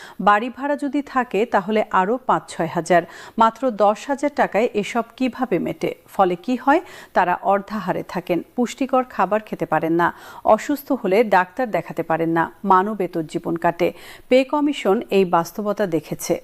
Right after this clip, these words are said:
অনুভব করেছে এবং তাই তাদের জন্য রেখেছে সবচেয়ে বড় সুবিধা। তাদের পেনশন বাড়ানো হবে একশো শতাংশ, সম্পূর্ণ দ্বিগুণ করা হবে। কল্পনা করুন এই সিদ্ধান্তের প্রভাব। যে বৃদ্ধ মানুষটি আট হাজার টাকা পেতেন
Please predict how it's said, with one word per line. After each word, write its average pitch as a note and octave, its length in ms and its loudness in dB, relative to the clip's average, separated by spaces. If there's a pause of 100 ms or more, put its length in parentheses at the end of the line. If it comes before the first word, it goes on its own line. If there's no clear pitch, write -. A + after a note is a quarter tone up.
অনুভব G#3 460 0
করেছে F3 520 -2
এবং F3+ 300 0
তাই G3 280 2
তাদের E3 280 -2
জন্য E3 220 0
রেখেছে F#3 540 0 (260)
সবচেয়ে A#3+ 520 0
বড় D#3+ 200 0
সুবিধা। E3+ 540 -2 (320)
তাদের A#3 340 2
পেনশন C#4+ 440 -2
বাড়ানো F#3 300 2
হবে G#3+ 340 -2 (100)
একশো G3 360 -4
শতাংশ, - 500 -6 (200)
সম্পূর্ণ A#3 560 0
দ্বিগুণ G#3+ 380 -2
করা D#3+ 240 0
হবে। E3+ 340 -2 (360)
কল্পনা A#3+ 420 2
করুন G#3 420 0
এই G#3 160 2
সিদ্ধান্তের G#3+ 560 -4
প্রভাব। E3 460 -2 (200)
যে G3+ 180 6
বৃদ্ধ F#3 340 -4
মানুষটি A3+ 540 0 (100)
আট F#3+ 240 2
হাজার B3+ 280 -4
টাকা B3 200 -2
পেতেন G#3+ 420 2